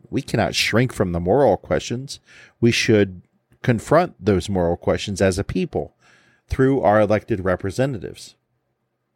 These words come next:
When we confront those moral questions as a country, then we will provide the clarity of what is right and what is wrong.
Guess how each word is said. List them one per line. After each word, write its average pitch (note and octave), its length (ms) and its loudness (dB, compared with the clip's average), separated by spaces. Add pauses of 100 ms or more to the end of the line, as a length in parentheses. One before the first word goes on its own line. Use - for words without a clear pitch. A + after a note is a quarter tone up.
(760)
When A2+ 260 2
we G2+ 120 2
confront A#2 640 0 (720)
those G2 340 2
moral F2 360 0
questions F#2 400 -4
as E2+ 160 -4
a - 20 -10
country, A#2 380 -2
then F#2+ 180 2
we G2 100 2
will F#2 140 2
provide E2+ 420 0
the F#2 80 -2
clarity F#2+ 520 2
of E2+ 120 0
what E2+ 220 -2
is E2+ 160 -4
right F2 200 0
and E2 120 -6
what E2 160 -4
is D#2 100 -10
wrong. G#2 360 -2